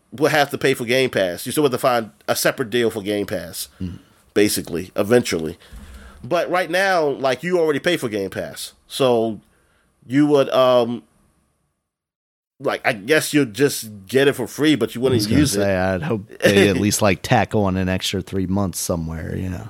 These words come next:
Speaker 1: Yeah. But that, but that's the problem, is that you got Game Pass Ultimate, and that's just P C Game
Speaker 2: Right.
Speaker 1: Pass. And that's what I think, yeah, that's why I was like, that's kinda sucks. It's like, if you're gonna just give us three months anyway, why does it give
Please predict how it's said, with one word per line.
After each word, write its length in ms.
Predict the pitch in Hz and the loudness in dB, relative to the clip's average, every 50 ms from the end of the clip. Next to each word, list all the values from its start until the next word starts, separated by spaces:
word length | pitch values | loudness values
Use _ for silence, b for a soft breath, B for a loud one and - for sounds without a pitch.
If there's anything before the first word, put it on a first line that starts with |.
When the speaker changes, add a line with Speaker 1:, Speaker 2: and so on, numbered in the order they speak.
| - | -2
Speaker 1:
Yeah. 420 | 131 127 123 120 110 104 101 95 - b b b b b b b - | 2 4 4 6 6 4 4 2 -2 b b b b b b b -2
But 140 | 165 143 | 0 2
that, 200 | - 190 180 131 | 2 2 2 2
but 100 | 147 165 165 | 2 2 2
that's 140 | 170 165 - | 2 2 0
the 60 | 147 | -2
problem, 400 | - - 170 170 170 160 147 139 | 0 2 2 4 4 4 2 2
is 100 | 127 113 | 2 2
that 260 | 143 135 123 - - 107 - | 2 2 2 0 -6 -12 -10
you 140 | 139 143 170 | -6 0 2
got 160 | 156 160 131 | 4 4 4
Game 220 | 113 139 139 131 123 | 4 4 2 4 4
Pass 180 | 131 120 117 - - | 4 2 2 2 2
Ultimate, 460 | 151 151 147 - - 123 120 - - | 2 4 2 2 0 0 0 0 0
and 120 | 113 120 107 | 0 0 2
that's 200 | - - 143 - | 2 0 0 -2
just 180 | 120 - - | -6 -6 -6
P 160 | - - 123 | -6 -8 -6
C 180 | 117 - 139 135 | -4 -2 -2 -2
Game 220 | 104 101 98 92 87 | -2 -2 -2 0 2
Speaker 2:
Right. 180 | 87 82 - - | 2 2 2 0
Speaker 1:
Pass. 220 | - - - - B B B B B B B | -4 -6 -8 -12 B B B B B B B
And 100 | - 160 | 0 0
that's 140 | 170 - - | 0 2 2
what 100 | 143 123 | 2 4
I 140 | 123 123 123 | 4 4 2
think, 360 | - - - 127 117 110 - | 0 0 0 0 0 0 -4
yeah, 300 | 69 101 107 101 98 95 | -4 -4 -2 -2 -2 0
that's 260 | 101 120 131 131 - | 2 2 0 0 0
why 120 | 117 107 | 0 0
I 40 | 101 | 0
was 120 | 98 95 - | 0 0 -2
like, 180 | 101 98 95 | -2 -2 -2
that's 160 | 95 107 113 - | -2 -4 -4 -2
kinda 220 | - 113 98 92 | -4 -4 -4 -2
sucks. 540 | - - - 139 117 98 - - - - - b b b b b b b b b b | -4 -2 -2 -2 -2 -2 -4 -10 -18 -18 -18 b b b b b b b b b b
It's 140 | b 113 - | b -2 0
like, 160 | - 117 - | 2 2 2
if 120 | - 113 156 | 0 -2 -2
you're 80 | 185 | 0
gonna 180 | 180 190 160 139 | 2 2 2 2
just 160 | 127 110 110 | 0 0 0
give 100 | 139 139 | 2 2
us 80 | 123 - | 2 2
three 180 | - 147 139 | 2 0 0
months 280 | 127 127 131 120 - - | 2 2 0 0 0 -2
anyway, 320 | - 135 151 151 131 117 107 | 0 0 2 2 2 2 2
why 160 | 104 113 131 | 2 2 2
does 180 | 139 135 - - | 2 2 0 -2
it 80 | 110 | -2
give 140 | 101 135 131 | 0 0 0